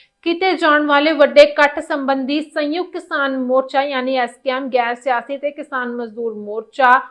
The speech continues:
ਵੱਲੋਂ ਤਿਆਰੀਆਂ ਕੀਤੀਆਂ ਜਾ ਚੁੱਕੀਆਂ ਨੇ। ਦੱਸ ਦਈਏ ਕਿ ਜਗਜੀਤ ਸਿੰਘ ਡੱਲੇਵਾਲ ਨੇ ਸਮੂਹ ਦੇਸ਼ ਵਾਸੀਆਂ ਦੇ ਨਾਮ ਅਪੀਲ ਕੀਤੀ ਹੈ ਕਿ ਵੱਡੀ ਗਿਣਤੀ ਦੇ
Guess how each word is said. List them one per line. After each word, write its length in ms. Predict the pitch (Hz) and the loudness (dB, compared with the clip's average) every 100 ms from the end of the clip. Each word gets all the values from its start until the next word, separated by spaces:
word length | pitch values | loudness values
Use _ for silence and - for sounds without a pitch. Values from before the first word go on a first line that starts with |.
| _ 233 | _ -4
ਵੱਲੋਂ 340 | 233 285 285 | 2 4 4
ਤਿਆਰੀਆਂ 580 | 294 277 240 226 240 240 | 2 2 2 0 -4 -4
ਕੀਤੀਆਂ 440 | 254 311 311 294 233 | -6 -10 -8 -8 -6
ਜਾ 200 | - 180 | -8 -12
ਚੁੱਕੀਆਂ 380 | - 202 214 | -14 -16 -12
ਨੇ। 140 | 233 220 247 | -10 -8 -4
ਦੱਸ 140 | 254 | -2
ਦਈਏ 100 | 294 | -2
ਕਿ 80 | 330 | -4
ਜਗਜੀਤ 380 | 311 247 311 302 | -6 -6 -6 -6
ਸਿੰਘ 180 | 330 311 | -6 -2
ਡੱਲੇਵਾਲ 460 | 269 269 285 294 | 0 2 2 2
ਨੇ 120 | 294 | 0
ਸਮੂਹ 320 | 311 294 269 302 | -6 -6 -8 0
ਦੇਸ਼ 260 | 277 262 277 | 2 2 0
ਵਾਸੀਆਂ 420 | 254 247 269 269 | -2 -2 -8 -2
ਦੇ 200 | 269 277 | 0 0
ਨਾਮ 460 | 269 247 233 247 269 285 - - _ | -2 -4 -4 -4 -6 -8 -14 -20 _
ਅਪੀਲ 440 | 269 262 285 330 339 | -8 -4 -2 0 -2
ਕੀਤੀ 300 | 302 294 294 | -6 -4 0
ਹੈ 60 | |
ਕਿ 120 | 285 285 | 0 2
ਵੱਡੀ 340 | 277 240 277 | 0 2 -2
ਗਿਣਤੀ 260 | 277 269 | 0 -2
ਦੇ 100 | 269 | -4